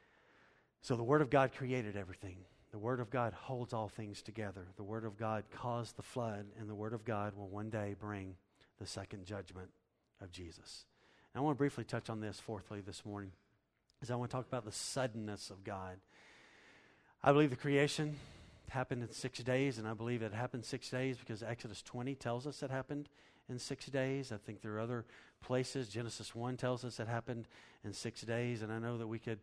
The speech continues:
have lots of debates today about, okay, what does a day mean, and,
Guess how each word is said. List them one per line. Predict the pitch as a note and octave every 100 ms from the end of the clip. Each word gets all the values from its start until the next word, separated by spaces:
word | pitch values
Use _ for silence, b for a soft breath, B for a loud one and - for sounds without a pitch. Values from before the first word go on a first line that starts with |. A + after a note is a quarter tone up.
| B B B
have | - G#2+
lots | A2+ A#2
of | A2+
debates | G#2+ A2+ A#2+ -
today | - A#2+ B2 B2
about, | A2+ A2+ A2
okay, | A2 G#2+
what | G2 A2+
does | G#2+
a |
day | G#2 A#2+ B2
mean, | A#2 A#2+ A#2+ A#2
and, | G#2